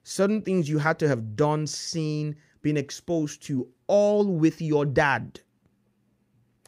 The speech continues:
Your dad would take you to the family business. He would send you on errands to run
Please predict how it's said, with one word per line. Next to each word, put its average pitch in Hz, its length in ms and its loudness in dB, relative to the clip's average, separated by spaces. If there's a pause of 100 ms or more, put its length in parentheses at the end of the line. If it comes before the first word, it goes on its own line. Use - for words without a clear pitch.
(280)
Your 160 140 4
dad 175 200 8
would 156 160 0
take 202 240 2
you 196 80 -2
to 185 80 -2
the 165 80 2
family 165 400 0
business. 117 500 0
He 139 120 -2
would 127 200 0
send 190 380 0
you 180 140 2
on 165 160 -2
errands 165 600 0 (440)
to 151 140 0
run 156 340 4